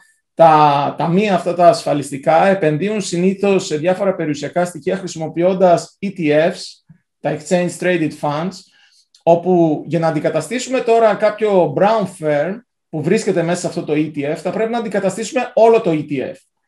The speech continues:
Οπότε αυτό έχει κόστη συναλλαγών. Επίσης, πολλά από αυτά τα ταμεία επενδύουν σε, στα λεγόμενα illiquid assets, δηλαδή assets τα οποία δεν είναι άμεσα διαπραγματεύσιμα και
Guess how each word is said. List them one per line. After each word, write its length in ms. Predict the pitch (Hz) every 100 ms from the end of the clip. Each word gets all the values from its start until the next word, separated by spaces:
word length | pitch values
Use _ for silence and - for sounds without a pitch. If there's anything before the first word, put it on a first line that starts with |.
| _ _
Οπότε 300 | - 165 202
αυτό 160 | 220 220
έχει 140 | 220
κόστη 240 | - 214 208
συναλλαγών. 760 | 208 202 196 208 175 117 -
Επίσης, 440 | - 143 202 214 -
πολλά 280 | 180 190 220
από 120 | 226
αυτά 120 | 214
τα 100 | 220
ταμεία 460 | 190 165 185 202 214
επενδύουν 600 | - 165 151 185 208 214 226
σε, 460 | 220 - 196 196 180
στα 140 | 180
λεγόμενα 400 | 160 160 202 220 208
illiquid 520 | 190 190 226 185 156
assets, 500 | 147 135 - - - - _ _ _ _ _
δηλαδή 400 | 151 156 156 196 170
assets 460 | 170 170 220 226 -
τα 80 |
οποία 560 | 170 214 214 214 202 160
δεν 160 | 185 220
είναι 200 | 214 202
άμεσα 400 | 180 185 175 156
διαπραγματεύσιμα 1200 | 151 147 135 139 135 139 139 147 165 208 254 _ _ _
και 520 | - 180 170 165 -